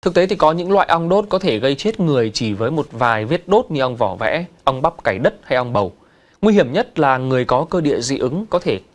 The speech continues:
quá mẫn cảm với nọc ong, gây sốc phản vệ và suy đa tạng. Để tránh hậu quả thương tâm có thể xảy ra khi bị ong đốt, chúng ta cần tìm chỗ tránh ngay, không vung tay xua đuổi ong, càng thu hút số lượng ong tới nhiều hơn.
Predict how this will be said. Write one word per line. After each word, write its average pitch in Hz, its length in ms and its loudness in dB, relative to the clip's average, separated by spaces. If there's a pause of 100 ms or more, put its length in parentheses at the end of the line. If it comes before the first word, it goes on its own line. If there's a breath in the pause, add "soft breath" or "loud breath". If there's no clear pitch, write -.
quá 127 120 0
mẫn 214 180 -4
cảm 165 220 0 (180)
với 127 500 -2
nọc 147 340 -2
ong, 143 200 2 (260)
gây 135 200 0
sốc 226 220 -2
phản 95 160 -4
vệ 120 220 0
và 113 60 -6
suy - 160 -6
đa 120 140 0
tạng. 113 220 -2 (680 soft breath)
Để 147 100 4
tránh 180 160 2
hậu 220 140 2
quả 131 220 0
thương 175 200 -4
tâm 170 160 0
có 160 120 -2
thể 151 160 -2
xảy 98 220 -2
ra 135 240 0
khi 127 200 -6
bị 127 120 -6
ong 127 180 -6
đốt, 175 180 0 (300 soft breath)
chúng 131 140 -4
ta 143 180 4
cần 107 240 -6
tìm 104 280 -4
chỗ 131 240 -2
tránh 131 220 -6
ngay, 156 180 -2 (280 soft breath)
không 180 360 0
vung 175 240 0
tay 170 240 0
xua 160 220 0
đuổi 120 140 2
ong, 131 220 0 (340 soft breath)
càng 156 260 4
thu 175 160 2
hút 196 200 0
số - 200 -2
lượng 156 220 0
ong 135 280 -2
tới 113 260 -2
nhiều 143 280 0
hơn. 131 200 -2